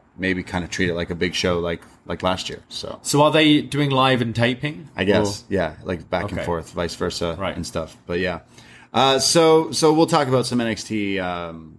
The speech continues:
Speaker 1: next week, but it's, it's, it's A E W time with All Out and everything
Speaker 2: Mm.
Speaker 1: this week. I didn't get a chance to check out Rampage.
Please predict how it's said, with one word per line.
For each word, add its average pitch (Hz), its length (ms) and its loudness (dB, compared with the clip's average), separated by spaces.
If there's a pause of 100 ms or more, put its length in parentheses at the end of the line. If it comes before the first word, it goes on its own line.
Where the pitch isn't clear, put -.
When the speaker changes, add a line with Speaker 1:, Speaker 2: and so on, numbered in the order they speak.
Speaker 1:
next 98 400 -8
week, 90 240 -6
but 98 140 -2
it's, - 280 -2
it's, - 200 -8 (240)
it's - 380 -6 (300)
A 135 80 6
E 143 220 2
W 107 500 0 (380)
time 73 260 -14
with 90 160 -14
All 95 240 -2
Out 95 180 -4
and 90 100 -8
everything 92 400 -4
Speaker 2:
Mm. - 20 -10
Speaker 1:
this 95 180 -10
week. 92 200 -8 (220)
I - 100 -2
didn't 170 260 4
get 160 160 6
a 139 40 6
chance 131 260 -2
to 127 60 -4
check 117 220 -2
out 98 180 -2
Rampage. 98 600 -6